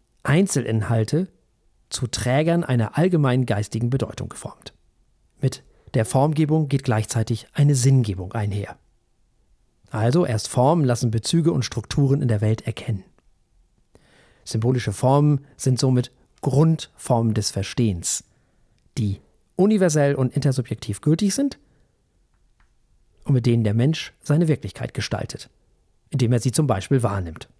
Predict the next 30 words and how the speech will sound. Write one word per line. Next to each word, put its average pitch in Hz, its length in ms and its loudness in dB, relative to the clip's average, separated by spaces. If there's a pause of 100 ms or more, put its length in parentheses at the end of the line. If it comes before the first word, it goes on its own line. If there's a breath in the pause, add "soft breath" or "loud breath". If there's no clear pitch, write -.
(600)
oder 135 260 2
eben 156 340 2 (320)
auch 120 160 -2
wirklich 135 300 -2
verändert. 123 520 -4 (1300)
Also 131 200 -2
physisch 131 460 0
auch - 100 -18
verändert. - 500 -10 (1040 soft breath)
Und 123 120 0
nicht 120 140 0
nur 139 100 0
intellektuell, 117 520 -4
aber - 120 -10
das - 180 -4
natürlich 147 340 -4
auch. - 220 -14 (600 loud breath)
Kultur 180 520 2
ist - 180 -2
die 175 100 0
Art 139 200 2
und 135 140 0
Weise, 131 320 2
wie 139 60 0
der 131 120 4
Mensch 127 240 0
durch 123 200 0
Symbole 120 380 2
Sinn 131 320 4
erzeugt. - 600 -4